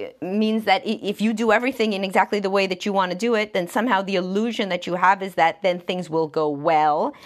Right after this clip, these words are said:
and you can prevent bad outcomes. So if you pack the children's lunches exactly the way that you think you should, then this will somehow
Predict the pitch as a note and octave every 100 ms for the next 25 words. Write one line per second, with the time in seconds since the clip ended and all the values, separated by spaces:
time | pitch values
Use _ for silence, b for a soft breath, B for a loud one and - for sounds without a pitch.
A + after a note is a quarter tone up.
0 | B B F#3+ G3 - G3 - F3 E3+ E3+
1 | F#3 - D#3 D#3 D#3 - D3 D3+ - -
2 | - - - - B B - E3 D#3 -
3 | C#3+ D3 B3 D4 G#3+ G3 D#3 - D#3+ -
4 | D#3+ D#3+ D3+ D3+ D3+ D#3+ D#3 D3 D#3+ D3+
5 | D#3 D3+ D3+ E3+ D#3 C#3 C#3 E3+ D#3+ -
6 | F3 D#3 - C#3+ A#2+ - A3+ A#3+ B3 B
7 | B - E3 E3 G3+ E3 D#3 F3 F3 E3
8 | D3